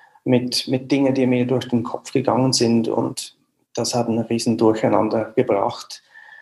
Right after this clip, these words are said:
Äh, und darum habe ich, ja, habe auch viel erlebt und habe immer gesagt, ich habe so viel erlebt jetzt in dieser kurzen Zeit, ich hätte ein Buch schreiben können.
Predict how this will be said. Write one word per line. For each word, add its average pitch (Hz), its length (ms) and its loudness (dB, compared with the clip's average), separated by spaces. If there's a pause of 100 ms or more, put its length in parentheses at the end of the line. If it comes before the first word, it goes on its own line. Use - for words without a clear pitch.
(160)
Äh, 110 400 4
und - 460 -4
darum 113 600 0
habe 123 220 -4
ich, - 360 -12 (800)
ja, 123 240 2
habe 127 240 2
auch 127 200 -2
viel 151 260 -2
erlebt 143 540 2
und 123 440 0 (220)
habe 127 220 2
immer 139 160 6
gesagt, 123 440 2
ich - 320 -4
habe 120 140 0
so - 120 2
viel 127 220 0
erlebt 120 340 2
jetzt 120 160 0
in 120 80 6
dieser 120 200 2
kurzen 117 340 -4
Zeit, 104 300 2
ich - 120 -8
hätte 110 180 0
ein 104 100 0
Buch 113 200 4
schreiben 113 360 4
können. 107 360 0